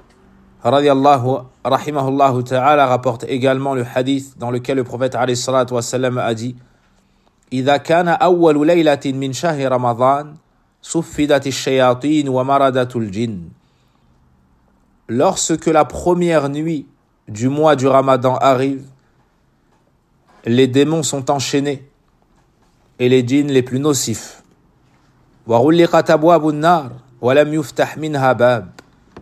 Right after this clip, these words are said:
Les portes de l'enfer sont fermées et on n'en ouvre aucune. وفتحت أبواب الجنة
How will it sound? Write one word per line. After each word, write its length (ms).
Les 140
portes 300
de 120
l'enfer 360
sont 180
fermées 420
et 60
on 140
n'en 200
ouvre 400
aucune. 680
وفتحت 800
أبواب 380
الجنة 640